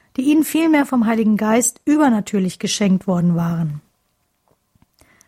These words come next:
Tausende waren begeistert und innerlich angerührt, weil sie die einfachen Fischer in ihrer Sprache predigen hörten und so die Nachricht vom gekreuzigten und auferstandenen Jesus als ihrem Erlöser annehmen konnten.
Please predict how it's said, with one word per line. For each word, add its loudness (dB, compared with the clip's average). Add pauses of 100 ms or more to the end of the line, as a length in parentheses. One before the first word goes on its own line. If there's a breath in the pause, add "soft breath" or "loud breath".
(100)
Tausende 0
waren 0
begeistert -2
und -10
innerlich 0
angerührt, 0 (460 soft breath)
weil 0
sie -2
die -2
einfachen 0
Fischer -2 (260 loud breath)
in 0
ihrer 0
Sprache -2
predigen -2
hörten -2 (500 soft breath)
und 2
so 2
die 2
Nachricht -2
vom 2
gekreuzigten -2
und 0
auferstandenen 0
Jesus 0
als -8
ihrem 2
Erlöser 0
annehmen 2
konnten. -4